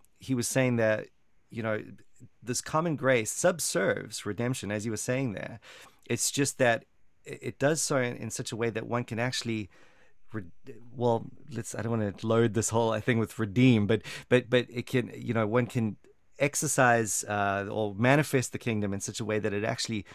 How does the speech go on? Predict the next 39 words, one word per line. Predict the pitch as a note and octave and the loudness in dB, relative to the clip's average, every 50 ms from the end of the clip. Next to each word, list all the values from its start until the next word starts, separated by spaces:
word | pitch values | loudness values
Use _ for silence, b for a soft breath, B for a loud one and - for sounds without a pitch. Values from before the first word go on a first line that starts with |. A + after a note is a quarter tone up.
| B B B B - | B B B B -14
m-, | - - - G#2 - - | -12 -12 -12 -12 -12 -8
moves, | A#2+ A#2+ B2+ C#3 D3 D#3+ D#3+ C3+ B2 - - - - - - - | -4 0 4 6 8 8 6 6 2 -2 -6 -8 -16 -20 -14 -10
uh, | - G#2 G#2+ G#2+ | -8 -6 -6 -4
is | - B2 C3 - - | -2 -2 -2 0 0
redeemed | D3+ C#3 A2+ C3 C3 B2+ A2 A#2 | 0 2 2 4 2 2 2 0
in | G#2+ A2 | 0 2
that | A2 G#2+ G#2+ | 0 0 0
it | G2 | -2
moves | G#2+ A#2 B2 A#2+ - - | -2 -2 -2 -2 -4 -6
past | - - D#3 D3+ C#3+ C3+ - - | -8 -6 -4 -2 -2 -2 -4 -4
the | A#2+ G#2+ A2 | -2 -2 -2
eschaton | A2+ - - G#2+ - - G2 - - - - b b b b b | -2 -4 -6 -8 -8 -6 -8 -8 -8 -12 -18 b b b b b
a-, | A2+ A2 - G#2+ | 0 0 0 0
at | G#2 - | -4 -4
the | G#2 - | -6 -6
coming | - A2+ G#2 G#2 G2+ G2 | -2 -2 -2 0 -2 -4
of | F#2+ - | -4 -6
Christ. | - - G2+ G2 G2 - G#2 | -6 -4 -4 -4 -4 -4 -8
It, | G2+ _ - | -8 _ -10
it, | - - - - - | -10 -10 -10 -8 -8
it, | - - - _ - B B B B B B | -8 -10 -10 _ -14 B B B B B B
you | G#2+ G#2+ | -2 0
know, | G#2+ G#2 | 0 2
and | A2 A2+ A2+ A#2 | 2 2 0 0
in | - B2 A2+ A2+ A2+ | 0 0 2 4 4
that | B2+ C#3 D3 | 6 4 4
way | B2+ B2+ A#2 A2 | 4 4 2 2
blurs | F#2+ F2 - - A#2+ C3 C3+ C3+ C3+ C3 B2 A2+ G#2 F#2+ E2+ | 0 -4 -8 -6 -2 2 4 6 8 8 6 6 4 0 -4
the | A2+ G#2 | -8 -6
common | - - A2+ A2+ A#2 A2+ | -2 -2 0 0 0 0
grace | G2+ G#2+ G#2+ G#2 G2+ - - - | 0 0 0 0 0 -2 -4 -4
and, | - G#2+ G#2 G2+ G#2+ G2+ G2+ - b b b b b b b b b | -4 -4 -4 -4 -4 -6 -8 -12 b b b b b b b b b
uh, | - G#2 G#2 G#2 G2 G2+ G2 | -4 -2 0 0 0 -2 -4
special | - - - C3 A#2+ - B2+ G#2+ | -4 -4 -2 -2 -2 -2 0 0
grace | A2+ A2 G#2+ - A#2 | 2 2 2 2 -2
in, | A2 G#2 - | -4 -6 -6
uh, | - - - - - - - - - | -12 -14 -12 -10 -10 -10 -10 -10 -6
idea | - A2 A2+ G#2 A#2 A#2+ A2+ A2 | -4 -4 -2 0 2 2 2 2
in | A2 G#2+ A2 A2 A2 | 2 0 -2 -2 -4